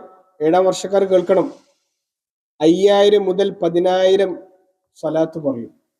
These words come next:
എന്നിട്ട് അതിൽ അവര് പ-, ഒരു സംഭവം പറഞ്ഞ ആ ഒരു, ഒരു, ഒരു ദിവസം ഖൈലൂലയുടെ സമയത്ത് മുസ്അബ് ബിൻ ഉമൈർ റളിയല്ലാഹു തആല അൻഹു സ്വപ്നത്തിൽ കണ്ടു. പിന്നെ രണ്ടാമത്തെ ദിവസം നബി തങ്ങൾ സല്ലല്ലാഹു അലൈഹി വസല്ലം സ്വപ്നത്തിൽ കണ്ടു. ഇതൊക്കെ ഉണ്ട്, ഇത് ഹഖീഖത്താണ്,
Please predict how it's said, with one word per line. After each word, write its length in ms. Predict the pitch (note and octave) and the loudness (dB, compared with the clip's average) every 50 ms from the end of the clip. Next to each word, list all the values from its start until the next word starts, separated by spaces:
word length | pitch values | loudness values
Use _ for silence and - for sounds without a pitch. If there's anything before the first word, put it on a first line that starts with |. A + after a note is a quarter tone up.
| - | -4
എന്നിട്ട് 240 | D#3+ F3 G3 F#3+ G3+ | -2 -2 0 2 2
അതിൽ 220 | G3 F3+ F#3 F#3+ G3 | 2 2 4 4 4
അവര് 220 | F#3 F#3 F#3 F#3 F3+ F3 | 4 2 2 -2 -2 -2
പ-, 120 | E3+ E3 D#3 E3 | -4 -2 0 0
ഒരു 100 | E3+ E3+ | 0 0
സംഭവം 360 | E3 E3+ D#3+ E3 E3+ E3+ E3 | -2 -4 -2 0 0 0 0
പറഞ്ഞ 200 | D#3+ D#3+ D#3 D#3 | -2 -4 -4 -4
ആ 100 | D3 D#3 - | -4 -6 -6
ഒരു, 120 | D#3 D#3+ D#3+ D#3+ D#3 | -4 -4 -4 -4 -2
ഒരു, 120 | D#3 D#3+ D#3+ D#3 | 0 0 0 0
ഒരു 100 | D#3 D3+ D#3 | 0 -2 0
ദിവസം 320 | D#3+ D#3+ D3+ D3+ - D#3+ D3+ C#3+ - _ _ _ _ _ - - | 0 0 0 -2 -4 -6 -8 -8 -10 _ _ _ _ _ -2 -2
ഖൈലൂലയുടെ 480 | D#3 D#3 E3 E3 E3 E3+ E3 D#3+ E3 | 0 2 4 4 4 4 4 2 0
സമയത്ത് 360 | D#3+ D#3+ E3 D#3 D#3+ D#3+ D#3 | 0 -2 -4 -4 -4 -4 -4
മുസ്അബ് 400 | D#3 D#3 D3 - - - F3 F3 E3 | -6 -8 -8 -10 -8 -8 -8 -6 -4
ബിൻ 100 | E3+ E3 D3 D3+ D#3+ | -4 -4 -2 -2 0
ഉമൈർ 200 | E3+ F3 F3 E3 | 2 2 2 2
റളിയല്ലാഹു 400 | D#3+ D#3+ D#3+ E3 D#3+ D#3+ D#3+ D#3+ D#3+ E3 | 0 0 0 0 2 2 0 -2 -2 -4
തആല 120 | D#3 D#3 | -4 -4
അൻഹു 160 | D#3 D#3 D#3 - | -4 -4 -6 -8
സ്വപ്നത്തിൽ 340 | - _ - C#3+ C#3 D3+ C#3+ C#3+ | -10 _ -18 -16 -14 -14 -12 -12
കണ്ടു. 140 | C3+ C3+ _ _ _ _ _ _ _ _ _ _ _ _ _ _ _ - | -12 -12 _ _ _ _ _ _ _ _ _ _ _ _ _ _ _ 0
പിന്നെ 160 | E3+ F3 F3 E3+ | 2 2 2 2
രണ്ടാമത്തെ 380 | E3 E3+ F3 E3+ E3+ F3+ E3+ F3 | 2 2 2 2 0 0 2 2
ദിവസം 240 | F3 E3+ E3 - E3 | 2 0 0 -2 -4
നബി 140 | E3 E3 F3 E3+ G3+ | -2 -2 -2 -2 0
തങ്ങൾ 160 | G3 G#3 G3 | 0 0 0
സല്ലല്ലാഹു 420 | - G3+ F#3 F#3 F3+ F#3 F3+ F3+ F3 | 0 0 0 2 2 2 2 2 2
അലൈഹി 120 | F3 E3+ | 0 0
വസല്ലം 200 | E3+ - F3 E3 E3+ | -2 -4 -8 -8 -8
സ്വപ്നത്തിൽ 320 | D#3+ - - D3 D3 D3 C#3+ C#3 | -10 -14 -14 -12 -12 -12 -14 -14
കണ്ടു. 160 | - A#2+ _ _ _ _ - - _ _ _ _ _ _ _ _ _ _ _ _ _ - - | -16 -18 _ _ _ _ -20 -20 _ _ _ _ _ _ _ _ _ _ _ _ _ -6 -4
ഇതൊക്കെ 320 | C3+ C#3+ D#3+ D#3+ - - | -2 -2 -2 -2 2 0
ഉണ്ട്, 180 | G3+ F#3 F#3 F#3 | 0 2 2 0
ഇത് 120 | F3+ F3 F3 | 0 0 -2
ഹഖീഖത്താണ്, 680 | - D3 C3+ - F#3+ F3+ F3+ - F3+ - F#3 E3+ C#3 | -8 -8 -8 -4 -6 -4 -4 -4 -6 -4 -4 -6 -6